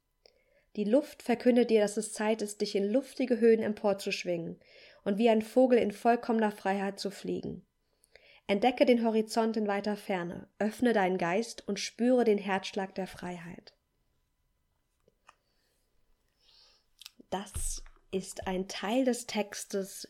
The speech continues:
der Luftkarte Freiheit. Und es gibt diesen Einsatz, den ich besonders für mich, ähm, ja, auch markiert habe, und zwar die Idee, wenn es dir schwerfällt, dich zu entscheiden.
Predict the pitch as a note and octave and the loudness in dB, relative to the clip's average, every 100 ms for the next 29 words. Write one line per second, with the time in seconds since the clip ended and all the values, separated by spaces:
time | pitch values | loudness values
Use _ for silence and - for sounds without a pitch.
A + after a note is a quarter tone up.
0 | - F3+ F#3+ F#3 F3+ F#3 F3+ F#3 F#3+ _ | -12 -8 -4 -2 -4 -6 -10 -14 -18 _
1 | _ _ _ G#3 G#3+ B3+ - - - G3+ | _ _ _ 0 2 2 0 -10 -2 -2
2 | G3 G3 F#3+ - - F#3 F#3 - - - | -2 -6 -10 -10 -8 -6 -8 -10 -14 -18
3 | _ _ - - - _ _ _ G#3+ G#3+ | _ _ -20 -20 -20 _ _ _ 2 4
4 | G#3 - G3+ - B3 A#3+ A3 - G#3+ A3+ | 2 0 -4 -2 -2 0 0 2 6 6
5 | A3+ A3 - G#3 G3 G#3 - - - F#3+ | 6 4 2 -2 -2 -2 -6 -8 -2 2
6 | G#3 A3 G#3 - - G3 G3 G3 G3 - | 4 4 2 -2 -6 -2 -2 -2 -6 -10
7 | - F3+ F3+ F3+ F#3 _ _ _ _ _ | -8 -8 -8 -12 -16 _ _ _ _ _
8 | _ _ F#3+ G3 F3+ - F#3+ G3 - B3+ | _ _ -8 -6 -6 -2 -4 -4 -2 -2
9 | C4 - F#3+ - F#3+ F#3+ - G3 G#3 G#3+ | -2 -4 -6 -4 -4 -4 -2 -2 -2 -6
10 | _ _ _ _ - - - - _ _ | _ _ _ _ -20 -20 -20 -20 _ _
11 | - A3 G#3 G3+ A#3+ A#3 A3+ A3+ A3 G#3+ | -4 0 0 2 4 6 4 4 2 2
12 | - A3+ A#3+ A#3+ G#3+ G#3+ - G#3 G3 F#3+ | 4 4 4 2 2 2 0 -2 0 -2
13 | G3 F3+ F3 E3+ F#3 | -4 -4 -4 -8 -12